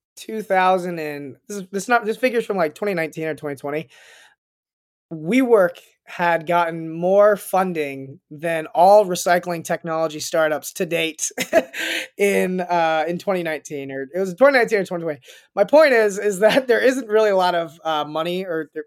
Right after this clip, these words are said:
there wasn't a lot of money that was going into these circular economy, uh, companies and initiatives. Um, but I think, like, as we've mentioned, as it becomes more commonplace and important to people, uh, important to companies, it's gonna, it's, there's gonna be a,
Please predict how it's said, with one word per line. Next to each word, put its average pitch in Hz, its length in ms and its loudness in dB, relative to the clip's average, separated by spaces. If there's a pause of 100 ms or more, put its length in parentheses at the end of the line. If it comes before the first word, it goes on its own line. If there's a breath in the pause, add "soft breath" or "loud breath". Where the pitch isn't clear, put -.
there 160 140 -4
wasn't 185 280 0
a 180 40 -2
lot 185 120 2
of 165 60 -4
money 160 180 -4
that 151 100 -6
was 135 120 -12
going 147 200 -6
into 151 460 -2 (100)
these 143 200 -4
circular 156 400 -4
economy, 143 500 -10 (340 soft breath)
uh, 147 220 2
companies 170 640 -4
and 147 100 -10
initiatives. 170 540 -6 (140)
Um, 160 340 2 (560)
but 175 100 0
I 185 60 6
think, 170 240 -4
like, 160 180 0
as 160 220 -2
we've 156 160 -6
mentioned, 147 380 -8
as 147 180 -4
it 139 40 -12
becomes 147 280 -10
more 143 100 -10
commonplace 143 640 -6
and 139 60 -10
important 139 320 -2
to 135 80 -12
people, 135 440 0 (300 soft breath)
uh, 139 240 2
important 147 320 -2
to 156 60 -6
companies, 139 520 -6
it's - 140 -12
gonna, 151 540 2
it's, - 180 -6
there's 175 200 0
gonna 180 120 2
be 165 140 0
a, 147 60 -4